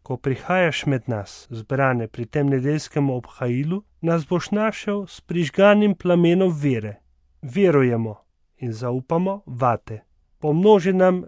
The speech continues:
vero." Svetopisemska besedila, ki smo jih slišali, nam predstavljajo nekatere zglede, ki nas navdihujejo pri naši izpovedi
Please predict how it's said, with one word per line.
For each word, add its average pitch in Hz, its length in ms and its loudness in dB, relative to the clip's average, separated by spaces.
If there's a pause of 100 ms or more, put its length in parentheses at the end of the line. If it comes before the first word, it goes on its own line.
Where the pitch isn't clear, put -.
vero." 120 520 -4 (200)
Svetopisemska 175 880 -2
besedila, 143 560 0
ki 135 160 -10
smo 147 200 -4
jih 131 120 -2
slišali, 175 640 -6 (260)
nam 135 280 -2
predstavljajo 151 880 -2
nekatere 151 580 -2
zglede, 156 560 -4 (200)
ki - 120 -6
nas 156 380 -2
navdihujejo 156 960 2
pri 139 180 -6
naši 139 400 0
izpovedi 127 680 -4